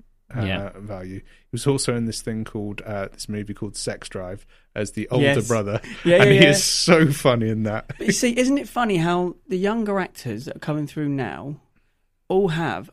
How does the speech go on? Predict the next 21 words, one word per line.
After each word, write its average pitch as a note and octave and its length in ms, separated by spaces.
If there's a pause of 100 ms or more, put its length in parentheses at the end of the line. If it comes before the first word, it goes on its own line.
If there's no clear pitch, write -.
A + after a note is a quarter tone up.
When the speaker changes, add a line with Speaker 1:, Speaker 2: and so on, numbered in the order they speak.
(140)
Speaker 3:
perfect D#3 520
comedy C#3 300
timing? C3+ 580 (240)
Speaker 1:
Yeah. - 160
Speaker 2:
Mm. G#2 140 (120)
Speaker 3:
They, D3 160
they D#3 180
literally C#3+ 880 (280)
could D#3 180
nail E3 460
on C#3+ 400 (360)
a C#3 60
comedy, D3 760
comedy D3+ 300
role, B2+ 420 (220)
whereas E3+ 640
Speaker 2:
Yeah. - 60 (320)
Speaker 3:
those G#3 240
who F#3+ 100
you F3 220
feel E3 580